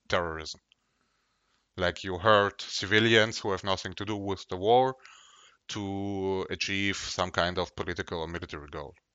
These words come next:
That is what terrorism is. And, uh, well,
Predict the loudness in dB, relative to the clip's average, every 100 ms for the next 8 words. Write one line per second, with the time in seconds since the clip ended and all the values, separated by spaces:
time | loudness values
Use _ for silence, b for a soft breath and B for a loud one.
0 | _ _ -2 0 0 -4 -6 -6 -4 -4
1 | -6 -10 -12 -14 -18 _ _ _ _ _
2 | _ _ _ _ _ -14 -12 -12 -8 -4
3 | -2 -2 -2 -4 -6 b b b b -6
4 | -4 -4